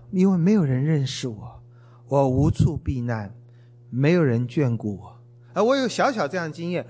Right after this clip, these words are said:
二十年前在 Vanderbilt，那时候刚刚开始有电脑，word process 开始用，在那庞大的电脑室里面，我在那里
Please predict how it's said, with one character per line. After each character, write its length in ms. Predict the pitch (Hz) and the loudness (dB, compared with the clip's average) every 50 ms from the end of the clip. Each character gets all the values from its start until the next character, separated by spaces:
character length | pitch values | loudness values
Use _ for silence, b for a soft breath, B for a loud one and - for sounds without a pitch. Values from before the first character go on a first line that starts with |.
| B | B
二 160 | B 214 233 214 | B -2 -2 0
十 120 | - 190 | -2 -2
年 180 | 175 165 175 170 | -4 -4 -4 -4
前 160 | 180 175 175 | -4 -2 0
在 140 | 180 170 170 | 0 0 2
Vanderbilt， 440 | 185 196 196 196 170 175 165 131 120 B B | 2 2 0 0 -2 -2 -2 -2 -4 B B
那 100 | B 170 | B -4
时 80 | 165 170 | -2 -2
候 60 | 165 | -2
刚 160 | 165 185 185 | 0 2 2
刚 120 | 185 185 185 | 2 2 0
开 200 | - 185 185 180 | 0 0 -2 -2
始 260 | 180 - 127 113 101 B B B B B | -2 -6 -6 -6 -8 B B B B B
有 160 | - 135 139 139 | -4 -4 -2 -2
电 200 | 135 208 190 165 | 0 -2 -2 0
脑， 200 | 139 120 107 101 | -2 -4 -4 -4
word 240 | 113 135 160 170 135 - - | -2 0 0 -2 -2 -4 -2
process 420 | 170 175 185 180 - 156 127 - | -2 -2 0 0 -2 -4 -4 -6
开 200 | - - 165 165 | -6 -4 -4 -4
始 240 | 160 - 127 113 107 - | -4 -4 -10 -14 -10 -6
用， 220 | 170 175 139 107 - - - - B B B B B B B B B | -4 -4 -4 -6 -10 -20 -20 -20 B B B B B B B B B
在 140 | - 170 | -6 -4
那 200 | 170 165 160 156 151 - - - - - | -4 -4 -4 -6 -8 -12 -18 -20 -20 -18
庞 300 | - - 135 139 147 175 | -10 -6 -6 -4 -4 -2
大 180 | 185 208 190 175 | 0 0 0 0
的 100 | 151 147 | 0 -4
电 220 | 147 - 175 160 | -2 -2 -2 -2
脑 140 | 151 120 107 | -2 -4 -6
室 240 | 113 - - 151 139 | -8 -8 -6 -4 -4
里 100 | 120 117 | -4 -4
面， 100 | 113 117 | -4 -4
我 140 | 113 117 123 | -2 -2 -2
在 160 | 127 151 143 | 0 0 -2
那 140 | 151 147 135 | -2 -2 -4
里 240 | 120 110 95 - | -4 -6 -8 -12